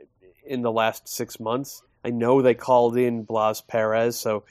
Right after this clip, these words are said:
you assume he'll get some run and, and they'll try to play off of him. Uh, but I'm not sure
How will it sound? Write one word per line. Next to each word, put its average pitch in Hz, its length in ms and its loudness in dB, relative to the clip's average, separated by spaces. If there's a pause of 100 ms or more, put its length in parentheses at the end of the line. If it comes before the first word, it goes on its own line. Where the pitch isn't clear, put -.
(220)
you 120 180 0
assume 120 440 0
he'll 113 180 -2
get 113 200 -2
some 117 220 -4
run 113 280 0
and, 113 180 -6
and 110 160 -8
they'll 104 140 -4
try 120 200 -4
to 113 60 -4
play 110 280 -4
off 107 300 -2
of 123 100 -16
him. 147 260 -2 (420)
Uh, 113 240 2
but 120 240 0
I'm 127 240 -2
not 127 340 0
sure 127 640 2